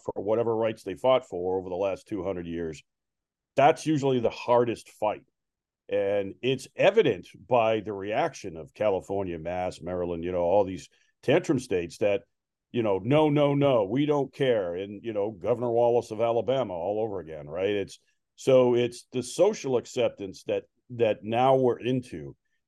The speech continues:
and it's not gonna happen overnight. This is gonna take a while. This is a social change, not a legal change.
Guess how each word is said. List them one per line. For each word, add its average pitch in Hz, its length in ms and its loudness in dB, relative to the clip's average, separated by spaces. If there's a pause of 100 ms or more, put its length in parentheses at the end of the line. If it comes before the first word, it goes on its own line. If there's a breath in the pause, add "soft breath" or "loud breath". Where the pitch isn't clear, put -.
(100)
and 95 320 0
it's 110 340 -10
not 127 440 0
gonna 127 160 2
happen 120 360 0
overnight. 87 460 -6 (100)
This 101 200 -8
is 117 100 -6
gonna 120 200 2
take 107 300 -4
a 101 60 0
while. 92 480 0 (460)
This 120 240 -2
is 110 140 -4
a 101 100 -4
social 143 840 2
change, 80 560 -10
not 104 220 0
a 107 40 0
legal 107 380 -2
change. - 540 -16